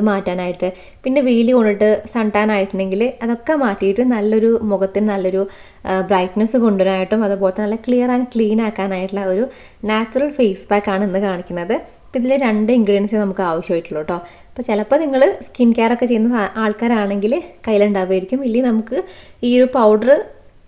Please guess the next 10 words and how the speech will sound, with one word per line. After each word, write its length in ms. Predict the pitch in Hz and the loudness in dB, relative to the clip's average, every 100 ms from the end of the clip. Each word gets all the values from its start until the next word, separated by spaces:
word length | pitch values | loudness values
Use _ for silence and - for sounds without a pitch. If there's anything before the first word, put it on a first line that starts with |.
| - | -10
ചിലപ്പോൾ 240 | 220 208 220 | -8 -2 0
നമുക്ക് 180 | 214 226 | 0 2
മേടിക്കേണ്ടി 360 | 226 190 185 170 | 2 2 0 0
വരും 100 | 160 | -2
കേട്ടോ. 160 | 160 175 - - - | -2 -4 -6 -18 -10
നമുക്ക് 200 | 190 214 202 | -6 0 0
ആയുർവേദ 260 | 185 180 190 | 0 0 -2
ഷോപ്പിലൊക്കെ 380 | 190 190 175 175 | -2 0 0 0
കിട്ടുമേ. 220 | 175 233 247 - - | -2 -4 -8 -16 -12
അപ്പോൾ 140 | 202 | -6